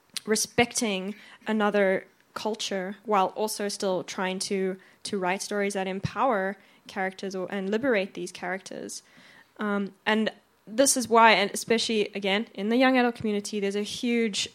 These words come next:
call for what they call own voices books, um, where they really want to see stories about Muslim girls, for example, in a science fiction or fantasy setting,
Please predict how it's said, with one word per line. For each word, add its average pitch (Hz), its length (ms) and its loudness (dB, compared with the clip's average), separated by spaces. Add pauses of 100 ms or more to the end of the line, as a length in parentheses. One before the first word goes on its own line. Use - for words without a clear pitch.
(120)
call 214 400 0
for 196 200 -6
what 196 160 -2
they 202 120 0
call 208 360 -2
own 220 280 2
voices 277 760 0
books, - 460 -6 (600)
um, 202 380 0
where 220 160 2
they 240 160 4
really 262 360 2
want 226 580 0
to 240 100 -4
see 214 520 -2 (180)
stories 208 800 0
about 214 540 0 (100)
Muslim 233 480 0
girls, 196 360 -2
for - 120 -12
example, 190 600 -4
in 196 200 -2
a 202 80 -2
science 214 280 -6
fiction 208 280 -8
or 208 40 -4
fantasy 202 400 -6
setting, 202 380 -6